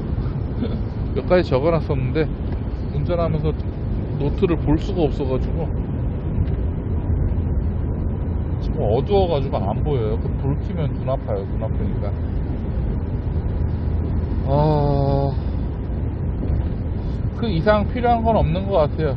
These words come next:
아까 말씀드린 것만큼 딱 차량 짐을 실기 위한 라쳇,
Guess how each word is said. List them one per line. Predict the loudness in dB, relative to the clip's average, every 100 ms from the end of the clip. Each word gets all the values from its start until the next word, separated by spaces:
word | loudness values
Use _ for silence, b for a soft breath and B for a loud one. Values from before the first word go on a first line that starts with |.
| -2
아까 | -2 2 4 6
말씀드린 | 2 0 -2 -2 -2 -2
것만큼 | -2 -2 -2 -2 -2 -2 -4 -4 -4 -4 -4 -4 -4 -4 -2 0 2 2 0 -2 -2 -2 -4 -4 -2 -2 -2 2
딱 | 2 2 -2 -2 -2 -2 -2 -4 -4 -4 -6 -4 -4 -4 -4 -4
차량 | -2 0 0 0 -2
짐을 | -2 2 2 2
실기 | 2 0 0 0
위한 | 2 2 2
라쳇, | 2 0 0 2 4